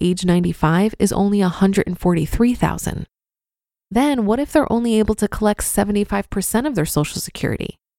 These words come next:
Now their net worth drops into negative territory at age ninety-five to negative a hundred and sixty-seven thousand, implying they ran out of money years before. Now, what if their expenses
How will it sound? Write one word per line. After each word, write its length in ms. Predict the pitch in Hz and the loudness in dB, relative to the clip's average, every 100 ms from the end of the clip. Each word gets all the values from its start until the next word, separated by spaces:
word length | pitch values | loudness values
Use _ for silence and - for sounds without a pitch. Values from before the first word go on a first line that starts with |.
| _ _ - | _ _ -4
Now 320 | 175 240 339 | 0 2 2
their 160 | 277 208 | 2 2
net 220 | 190 - | 2 0
worth 240 | 202 202 | -2 -2
drops 360 | - 196 220 - | 0 0 0 -4
into 280 | - 190 190 | -4 -2 -2
negative 560 | 180 190 254 240 240 | 0 -2 -2 -4 -4
territory 640 | - 247 262 - - 50 - | 0 2 2 0 -2 -4 -4
at 140 | - - | -4 -2
age 240 | 208 208 | -4 0
ninety-five 680 | 208 202 190 208 220 - - _ _ - | 0 2 0 0 -2 -4 -8 _ _ -2
to 160 | - 190 | 2 4
negative 580 | 185 214 269 214 185 | 4 2 2 2 2
a 80 | 170 | 2
hundred 480 | 160 - 226 247 247 | -2 -2 -2 -2 -4
and 120 | 170 | -4
sixty-seven 800 | 165 - - 180 180 - 214 185 | -6 -6 -4 -4 -2 0 0 0
thousand, 500 | - 180 233 165 - - _ _ | 2 2 2 0 -4 -10 _ _
implying 480 | - 202 - 302 294 | -2 0 0 0 2
they 120 | 220 | 4
ran 320 | 196 185 220 269 | 4 2 2 2
out 140 | 240 | 2
of 100 | 185 | 2
money 300 | 170 196 233 | 2 2 2
years 400 | 190 175 208 220 | 2 2 2 2
before. 540 | - - - - 170 - _ _ _ _ _ _ _ _ | 0 -2 -2 -2 -6 -10 _ _ _ _ _ _ _ _
Now, 140 | 226 247 | 2 2
what 200 | 214 285 | 2 -2
if 140 | 392 | -2
their 160 | - 311 | 2 2
expenses 720 | 262 - - 247 262 196 175 | 2 -2 -6 -6 -2 -2 -2